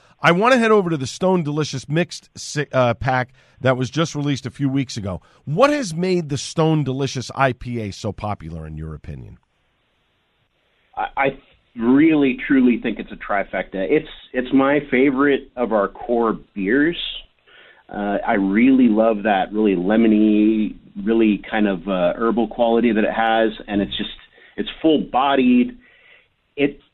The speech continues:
Speaker 2: probably pairs better with food than any other beer we make.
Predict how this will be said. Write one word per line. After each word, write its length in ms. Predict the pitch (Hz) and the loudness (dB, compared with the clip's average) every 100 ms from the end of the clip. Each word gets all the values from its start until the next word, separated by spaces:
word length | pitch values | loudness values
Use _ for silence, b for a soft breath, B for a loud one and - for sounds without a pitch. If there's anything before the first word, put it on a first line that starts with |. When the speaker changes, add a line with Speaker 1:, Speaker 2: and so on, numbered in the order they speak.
| - | -2
Speaker 2:
probably 460 | 143 180 202 208 | 0 0 2 0
pairs 440 | - - 160 160 151 - _ | 0 -2 0 0 -2 -8 _
better 320 | 120 120 123 | 0 2 2
with 160 | 110 92 - | 2 -2 -6
food 320 | 107 120 120 | 0 2 2
than 140 | 98 82 | 0 -4
any 300 | 92 101 101 | -4 -2 -2
other 160 | 95 | -6
beer 260 | - 92 95 | -10 -6 -4
we 160 | 92 | -4
make. 380 | 80 73 87 98 | -4 -6 -8 -10